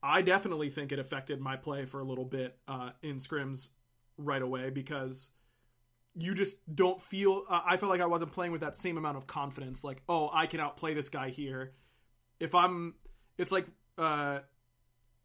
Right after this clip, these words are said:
when you're fighting, when you're playing a fighting game against someone who's really good, and you think, like, "Oh, they wouldn't end this string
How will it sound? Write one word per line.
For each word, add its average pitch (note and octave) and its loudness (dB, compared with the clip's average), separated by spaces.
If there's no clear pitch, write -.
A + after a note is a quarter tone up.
when E3 0
you're D#3+ 2
fighting, F#3 6
when F#3+ 0
you're E3 2
playing G3 2
a D#3+ -2
fighting F3 2
game E3 0
against D#3+ -4
someone D#3+ -4
who's D#3 -2
really D#3 0
good, D3 2
and D#3+ -2
you D#3 -4
think, E3 -4
like, C#3+ -4
"Oh, D#3 4
they F#3+ 12
wouldn't G3 4
end E3+ 2
this D3+ 0
string D3+ -2